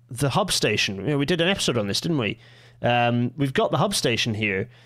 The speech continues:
which shows, firstly, that a clock is a prominent part of the design. Um, we can do better. You know, we have these options. As, as Owen O'Neill's saying, we,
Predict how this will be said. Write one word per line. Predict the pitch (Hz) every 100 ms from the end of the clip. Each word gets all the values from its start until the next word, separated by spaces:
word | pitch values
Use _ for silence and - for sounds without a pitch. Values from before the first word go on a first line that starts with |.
| - - -
which | 143
shows, | - 202 190 -
firstly, | - 202 - 104
that | 113
a | 120
clock | - 139 120 117
is |
a | 120
prominent | - 104 101
part | - 101
of | 82
the | 104
design. | 123 98 98 - - - -
Um, | 147 151 - - _ _ _
we | 175 190
can | 214 190
do | 180
better. | 220 208 - 113 107 - _
You | 147
know, |
we | 147
have | 143 170 214 160
these | 175 147
options. | 170 - 139 143
As, | 147
as | - 147
Owen | 165 185
O'Neill's | 170 185 180
saying, | - 110
we, | 127